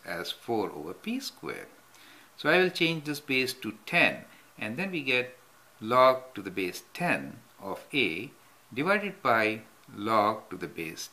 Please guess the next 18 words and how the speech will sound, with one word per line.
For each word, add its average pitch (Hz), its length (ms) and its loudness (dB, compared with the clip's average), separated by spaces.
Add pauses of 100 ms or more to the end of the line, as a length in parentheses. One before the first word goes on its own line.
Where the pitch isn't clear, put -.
ten 113 400 2 (640)
of 80 260 -4 (100)
B 135 380 2 (1160)
equals 113 400 -2
to 180 200 -8 (220)
four 78 280 -8
over 120 180 -4
P 247 260 -4
square, - 520 -10 (520)
correct? 180 280 -6 (520)
So - 140 -12
that 240 180 4
is 214 200 2
my 160 180 4
equation 143 640 0
number 82 280 -6 (160)
two, - 220 -8 (1500)
correct? - 260 -10